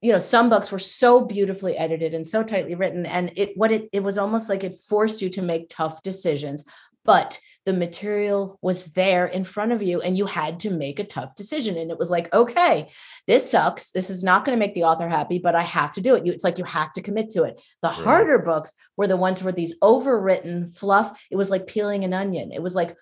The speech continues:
Speaker 1: where, there's no there there. What is the premise? What is the
Speaker 2: Yeah.
Speaker 1: center of this book? Like, what am I doing? And I would, uh, it was so hard. And the, the hardest abridging job I ever had to do, I'll never forget it. It was,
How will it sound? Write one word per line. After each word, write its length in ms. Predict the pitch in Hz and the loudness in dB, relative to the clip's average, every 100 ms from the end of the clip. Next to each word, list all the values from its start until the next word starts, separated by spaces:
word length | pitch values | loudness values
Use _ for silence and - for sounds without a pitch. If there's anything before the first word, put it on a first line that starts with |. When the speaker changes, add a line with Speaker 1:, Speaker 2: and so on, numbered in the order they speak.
| _ | _
Speaker 1:
where, 300 | - 214 254 | -2 0 2
there's 240 | - 226 226 | 0 -2 0
no 180 | 240 247 | 0 0
there 300 | 220 247 254 | 0 0 0
there. 260 | 170 135 | -2 -2
What 240 | 143 180 226 | -4 -2 -2
is 140 | 247 | -4
the 80 | 254 | -10
premise? 560 | - 247 254 120 - - _ | -6 -4 -2 -4 -8 -12 _
What 200 | - 214 | -2 0
is 100 | - | 0
the 60 | - | -2
Speaker 2:
Yeah. 80 | - | -4
Speaker 1:
center 300 | 233 233 226 | -4 -4 -4
of 100 | 202 | -6
this 120 | 196 | -4
book? 180 | 277 240 | -2 0
Like, 100 | 185 | -2
what 320 | 190 208 269 | 2 4 6
am 140 | 262 233 | 6 4
I 80 | 202 | 4
doing? 320 | 240 240 180 | 4 4 2
And 100 | 180 | 0
I 100 | 180 | 0
would, 280 | 190 180 - _ _ _ _ _ - | 0 -4 -10 _ _ _ _ _ -4
uh, 120 | 180 - | -4 -2
it 80 | 233 | 2
was 220 | 240 233 - | 2 2 -2
so 480 | - 214 202 202 | 0 4 6 4
hard. 340 | 190 190 170 160 | 4 4 4 2
And 220 | 160 175 | 0 -2
the, 140 | 170 - | -2 -4
the 100 | 180 | -8
hardest 560 | - 214 240 277 285 226 | -2 4 4 4 0 -4
abridging 380 | 202 190 185 | -2 -2 -2
job 200 | 175 156 | -2 -2
I 140 | 156 143 | -2 -2
ever 240 | 170 180 214 | 0 0 -2
had 200 | 208 180 | -4 -6
to 100 | 170 | -4
do, 140 | 170 | -2
I'll 180 | 143 151 | -2 -2
never 340 | 156 160 170 | -2 -2 -2
forget 380 | 175 175 165 147 | -6 -6 -2 -2
it. 160 | 143 - | -4 -8
It 140 | 160 | -8
was, 300 | 160 156 - | -6 -8 -14